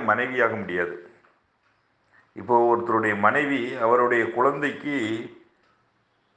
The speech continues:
தாயாகலாம், ஆனா தாயை நம்ம வந்து சுக்கிரனா மாத்த முடியாது. இப்ப சுக்கிரன்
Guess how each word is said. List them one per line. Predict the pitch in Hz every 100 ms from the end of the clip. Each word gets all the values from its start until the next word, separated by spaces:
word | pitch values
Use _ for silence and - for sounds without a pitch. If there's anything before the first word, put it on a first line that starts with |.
| _ _ _ _ _ _ 120
தாயாகலாம், | 123 131 117 110 104 101 - - _ 123
ஆனா | 139 131 -
தாயை | 131 156 170 147
நம்ம | 143 131
வந்து | 123 139 143
சுக்கிரனா | 123 107 135 135 120
மாத்த | 101 104 113
முடியாது. | 101 90 87 - - _
இப்ப | - 107 - - _ _ _ _ _ _ -
சுக்கிரன் | 127 - 160 143 -